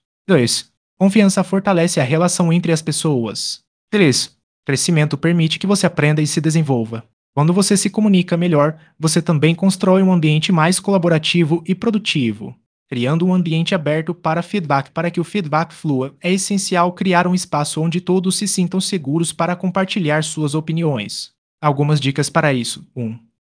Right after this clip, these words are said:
Promova a abertura. Incentive todos a expressar suas ideias sem medo de represálias. Dois. Esteja disponível.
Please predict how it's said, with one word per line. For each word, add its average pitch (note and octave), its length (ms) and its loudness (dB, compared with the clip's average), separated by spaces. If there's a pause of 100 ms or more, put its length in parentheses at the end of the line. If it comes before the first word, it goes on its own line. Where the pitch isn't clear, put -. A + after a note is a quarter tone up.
(140)
Promova E3+ 380 4
a - 20 4
abertura. D#3+ 560 0 (120)
Incentive F#3 460 2
todos G#3+ 380 0
a G3 60 6
expressar F#3 500 0
suas F3+ 240 0
ideias F3 320 4
sem F3+ 180 2
medo C#3+ 240 2
de C#3+ 120 2
represálias. D3 920 0 (320)
Dois. C#3 440 2 (280)
Esteja F#3+ 300 0
disponível. C#3+ 720 0